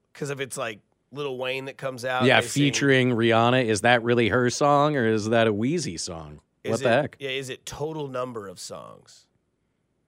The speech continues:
Speaker 1: The color of Gatorade is also available on DraftKings.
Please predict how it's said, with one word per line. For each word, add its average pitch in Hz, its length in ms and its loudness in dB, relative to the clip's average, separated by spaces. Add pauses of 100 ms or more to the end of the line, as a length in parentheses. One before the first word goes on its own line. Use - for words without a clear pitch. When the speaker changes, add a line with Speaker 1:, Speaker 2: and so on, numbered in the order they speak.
(1000)
Speaker 1:
The 143 80 -10
color 196 380 -4
of 143 100 -8
Gatorade 156 540 -4
is 127 160 -6
also 143 380 -4
available 110 420 -10
on 107 160 -10
DraftKings. 110 680 -12